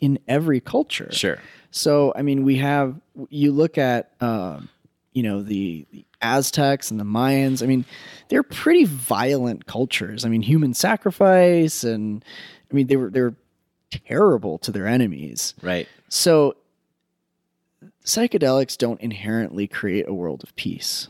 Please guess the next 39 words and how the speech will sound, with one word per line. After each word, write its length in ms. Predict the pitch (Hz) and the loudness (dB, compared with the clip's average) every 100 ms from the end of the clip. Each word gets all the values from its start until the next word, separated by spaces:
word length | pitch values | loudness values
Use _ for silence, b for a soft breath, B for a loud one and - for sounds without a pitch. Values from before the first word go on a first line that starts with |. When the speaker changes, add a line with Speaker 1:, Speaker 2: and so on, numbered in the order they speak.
| - | -8
Speaker 2:
Right. 280 | 92 80 - | -6 -6 -4
Speaker 1:
It's, 440 | 120 110 - - - _ _ _ | -2 -2 -4 -6 -10 _ _ _
you 120 | 123 | -6
know, 180 | 113 110 | -4 -4
they 540 | 110 117 117 113 110 B B B B B B B - | -2 0 0 -2 -6 B B B B B B B -10
Speaker 2:
They 60 | 98 | -4
can. 420 | 127 156 143 151 | 0 0 0 -2
Speaker 1:
They 100 | 127 | 0
can. 540 | 165 185 101 87 135 _ | 2 2 0 -6 -12 _
Speaker 2:
Yeah. 440 | - 110 127 123 120 | -6 -2 0 2 2
Speaker 1:
Um, 300 | 113 107 - | 0 -4 -8
they, 800 | 127 127 127 127 123 120 120 117 | -2 2 4 4 4 2 0 -2
they 380 | 139 123 120 110 _ | 0 2 2 -2 _
can 300 | - 120 113 | -4 -2 -2
give 340 | 113 139 147 | 2 4 4
us 300 | 151 139 - - | 4 2 -2 -6
ideas 840 | 120 117 113 131 139 127 120 113 | -4 -4 -4 0 2 4 0 -4
on 180 | 101 117 | -6 -8
how 360 | 110 - 123 123 | -6 -4 -4 -4
to 160 | 117 | -8
do 380 | 101 - 165 220 | -10 -2 0 0
that, 340 | 147 - - - b b b b b b _ _ _ _ _ - | -2 -10 -20 -20 b b b b b b _ _ _ _ _ -6
but 100 | 131 | 0
there's 140 | 131 | 0
still 240 | - 180 131 | 4 2 4
work, 300 | 110 120 _ - | 0 -2 _ -2
a 60 | 131 | 0
lot 200 | 127 127 | 2 2
of 60 | |
work 280 | 120 117 - | 0 -2 -4
that 120 | 110 | -8
needs 240 | 98 92 - | -6 -10 -10
to 100 | - | -10
be 100 | - | -8
done. 460 | 110 107 95 135 - _ - | -6 -6 -8 -12 -18 _ -2
And 400 | 123 123 117 113 | 0 0 0 0
so 160 | 131 | 2
I 140 | 123 123 | 2 2
guess 400 | 139 131 - | 0 0 -4